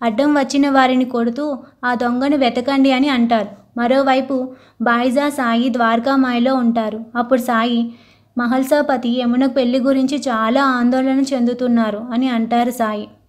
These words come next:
అప్పుడు బాయిజా, "సాయి, మీ గురించి కూడా చాలా దిగులు పడుతున్నారు, మీ మీద వచ్చిన ఆరోపణల గురించి చాలా బాధపడుతున్నారు. పాపం యమున చిన్నపిల్ల, తను విష్ణు మీద చాలా ఆశలు పెట్టుకుంది"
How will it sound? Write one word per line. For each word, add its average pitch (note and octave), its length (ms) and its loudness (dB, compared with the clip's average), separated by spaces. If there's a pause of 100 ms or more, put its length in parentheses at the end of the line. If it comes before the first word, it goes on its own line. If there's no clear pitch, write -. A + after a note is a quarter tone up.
(460)
అప్పుడు B3+ 260 -2
బాయిజా, A3+ 540 -2 (640)
"సాయి, B3 540 -4 (140)
మీ B3 180 0
గురించి C#4 380 2
కూడా C#4 300 2
చాలా C4 420 0
దిగులు C4 300 2
పడుతున్నారు, A#3 680 0 (260)
మీ C4+ 180 6
మీద C4 300 4
వచ్చిన C#4 420 2
ఆరోపణల C4+ 680 2
గురించి C4+ 420 2
చాలా A#3 380 2
బాధపడుతున్నారు. A#3+ 1000 0 (420)
పాపం B3+ 440 4
యమున A#3+ 420 2 (200)
చిన్నపిల్ల, B3+ 600 0 (120)
తను C4 120 4
విష్ణు B3 340 0
మీద C#4+ 240 0
చాలా B3+ 480 0
ఆశలు B3+ 340 -2
పెట్టుకుంది" A#3 640 -2